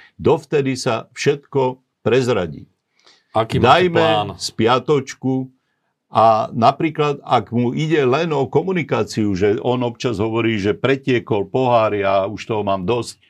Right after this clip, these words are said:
Speaker 1: tu je ponuka, že ak sa budú opakovať konflikty a všetci traja predsedovia strany povedia, „Tento politik naozaj rozbíja koalíciu týmito verbálnymi výrokmi,“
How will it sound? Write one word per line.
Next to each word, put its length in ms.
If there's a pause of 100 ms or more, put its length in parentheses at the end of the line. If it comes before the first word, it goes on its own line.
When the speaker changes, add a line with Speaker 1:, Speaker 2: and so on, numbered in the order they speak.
(840)
Speaker 1:
tu 160
je 80
ponuka, 800 (640)
že 560
ak 320
sa 320
budú 320
opakovať 800
konflikty 880 (240)
a 160
všetci 400
traja 320
predsedovia 640
strany 400
povedia, 480
„Tento 400
politik 480
naozaj 400
rozbíja 400
koalíciu 640
týmito 400
verbálnymi 560
výrokmi,“ 720